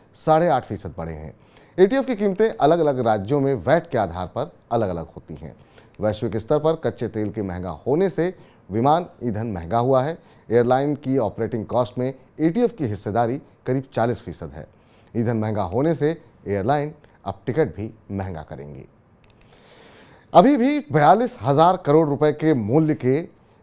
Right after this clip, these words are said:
दो हज़ार रुपए के नोट चलन में हैं। जी हाँ, आरबीआई ने दो हज़ार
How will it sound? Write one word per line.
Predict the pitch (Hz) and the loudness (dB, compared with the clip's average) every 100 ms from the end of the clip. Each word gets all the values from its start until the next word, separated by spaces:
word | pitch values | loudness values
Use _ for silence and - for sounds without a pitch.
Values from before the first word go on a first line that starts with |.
| _ - | _ 4
दो | 196 185 | 6 6
हज़ार | 131 139 139 | 4 4 4
रुपए | 113 127 123 | 2 0 0
के | 113 | -2
नोट | 110 127 | -4 -6
चलन | - 113 82 | -2 -2 -2
में | 76 | -10
हैं। | 78 69 | -16 -6
जी | 131 | -2
हाँ, | 117 82 - | -2 -4 0
आरबीआई | 123 120 143 170 | 2 4 4 4
ने | 170 | 2
दो | 143 123 | 0 2
हज़ार | 117 131 135 117 | 2 4 4 2